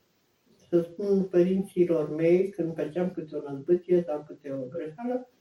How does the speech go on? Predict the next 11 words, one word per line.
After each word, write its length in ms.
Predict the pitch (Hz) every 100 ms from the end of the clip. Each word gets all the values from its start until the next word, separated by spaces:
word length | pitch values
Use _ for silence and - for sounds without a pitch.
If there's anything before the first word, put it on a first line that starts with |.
| _
nu 120 | 294
puteam 280 | 294 - 254
să-mi 220 | - 220
cer 180 | - 196
iertare. 540 | 180 175 151 135 131 - _
Era 220 | 170 180 -
imposibil. 880 | 269 294 320 269 294 - 147 131 - _ _ _ _ _ _ _ _ _ _ _ _ _ _
Venea 400 | 180 240 254 214
tata 560 | - 202 202 180 170 165
și 80 | 190
mă 300 | 170 165